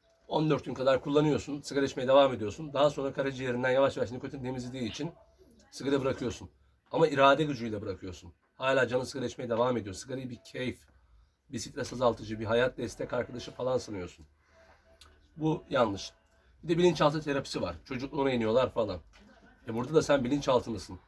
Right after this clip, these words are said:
Bilinç olarak sigara neden içtiğini bilmiyorsun. Bir de biyorezonanslar falan var. Böyle M R cihazı gibi bir cihazın içine giriyorsun.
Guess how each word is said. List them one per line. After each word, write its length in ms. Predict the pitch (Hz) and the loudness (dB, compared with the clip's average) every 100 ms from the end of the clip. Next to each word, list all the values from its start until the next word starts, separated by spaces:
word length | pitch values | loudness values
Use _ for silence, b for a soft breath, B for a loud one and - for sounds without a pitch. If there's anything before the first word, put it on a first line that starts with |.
| - | -10
Bilinç 220 | 117 127 | -8 -6
olarak 240 | 127 123 113 | 0 0 0
sigara 260 | 123 117 | -2 -2
neden 140 | 113 120 | 0 -4
içtiğini 380 | - 127 113 | -6 -8 -4
bilmiyorsun. 420 | 104 92 90 156 170 - - B B B B B 165 | -4 -4 -6 -10 -12 -16 -18 B B B B B -6
Bir 120 | 156 | 0
de 240 | 185 - - - - - 127 | 2 0 -8 -20 -20 -8 0
biyorezonanslar 880 | 190 170 165 151 151 147 - 160 151 | 2 4 4 6 6 6 2 -4 0
falan 320 | 151 147 123 | 4 4 4
var. 160 | 104 | -4
Böyle 340 | 127 127 123 139 | -4 -4 -2 2
M 180 | 151 143 | 4 4
R 60 | |
cihazı 340 | 123 127 123 123 | 0 -4 -4 -6
gibi 180 | 127 | -6
bir 60 | 120 | -6
cihazın 340 | 117 127 123 | -4 -4 -4
içine 240 | 123 143 127 | -6 -4 -4
giriyorsun. 480 | 110 98 95 143 | -4 -6 -4 -4